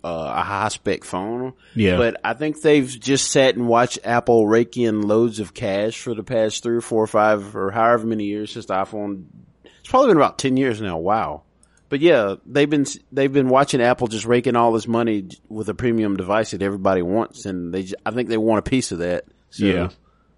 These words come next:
Speaker 1: 'Cause, you know, Apple doesn't sell as many phones as, as Google, but they don't have to because I think that each iPhone costs, like, two hundred fifty dollars to make, and they're selling them for, what, six?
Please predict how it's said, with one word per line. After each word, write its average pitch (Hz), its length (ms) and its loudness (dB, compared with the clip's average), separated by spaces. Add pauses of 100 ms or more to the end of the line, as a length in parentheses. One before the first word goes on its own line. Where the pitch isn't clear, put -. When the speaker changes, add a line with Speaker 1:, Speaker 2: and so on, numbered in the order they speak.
(1600)
Speaker 1:
'Cause, 104 160 -14
you 110 100 -12
know, 107 340 -8
Apple 131 260 -2
doesn't 143 240 4
sell 120 240 2
as 110 100 -2
many 107 360 -2
phones 107 360 -6
as, 87 400 -14
as 90 460 -14 (720)
Google, 95 380 -6
but 107 160 -8
they 101 100 -4
don't 95 220 -8
have 98 260 -8
to 85 180 -12
because 80 560 -14 (560)
I 104 120 -6
think 147 200 -2
that - 240 -4
each 131 180 -2
iPhone 113 340 2
costs, 107 240 -2
like, 95 240 -4
two 120 160 2
hundred 107 160 0
fifty 107 240 -4
dollars 95 380 2
to 95 60 -6
make, 95 280 -2
and 90 100 -4
they're 90 80 -4
selling 104 300 -2
them 90 120 -4
for, 95 120 -10
what, 87 240 -4
six? - 440 -4